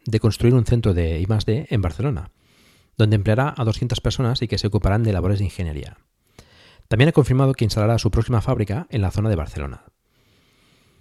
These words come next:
La producción del Todocamino empezará en la fábrica de China a finales del do-, del dos mil diecinueve y se espera entregar las primeras unidades a inicios del dos mil veinte. Y siguiendo con los todocaminos,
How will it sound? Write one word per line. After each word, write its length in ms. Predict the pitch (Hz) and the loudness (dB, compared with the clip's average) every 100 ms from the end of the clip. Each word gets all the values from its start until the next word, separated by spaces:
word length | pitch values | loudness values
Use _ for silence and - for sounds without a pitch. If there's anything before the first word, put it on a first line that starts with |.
| _ _ - | _ _ -2
La 80 | 110 | 2
producción 420 | 117 107 - 165 | 4 4 4 6
del 160 | 147 120 | 6 6
Todocamino 560 | 120 110 113 123 127 | 6 4 2 2 0
empezará 380 | 131 104 98 117 | -2 -2 0 0
en 80 | 120 | 0
la 80 | 101 | 0
fábrica 260 | 117 107 | -2 0
de 80 | 95 | -2
China 380 | - 120 147 - | -2 -4 -4 -6
a 100 | 101 | -4
finales 340 | 117 110 123 | 0 0 2
del 160 | 107 90 | 2 0
do-, 120 | 87 | -2
del 140 | 117 98 | -2 0
dos 160 | 87 | 0
mil 140 | 107 104 | 0 0
diecinueve 500 | 95 101 135 78 - _ | 0 -2 -4 -6 -12 _
y 60 | 120 | -6
se 80 | - | -4
espera 240 | - 143 | -2 -2
entregar 460 | 131 113 104 139 - - | 0 -2 -2 -4 -6 -8
las 120 | 101 | -6
primeras 300 | 107 110 107 | -2 0 2
unidades 360 | 104 101 127 - | 0 0 -2 -2
a 100 | 101 | 0
inicios 300 | 107 - 110 | 0 0 0
del 100 | 87 | 0
dos 180 | 82 - | 0 -2
mil 140 | 78 | -4
veinte. 380 | 73 73 - - _ _ _ _ _ _ _ _ _ _ _ _ _ _ _ | -6 -10 -12 -16 _ _ _ _ _ _ _ _ _ _ _ _ _ _ _
Y 120 | - 120 | 0 4
siguiendo 340 | 117 156 156 | 6 6 4
con 120 | 131 | 4
los 100 | 123 | 2
todocaminos, 640 | - 113 110 135 104 143 | 4 2 2 0 0 -4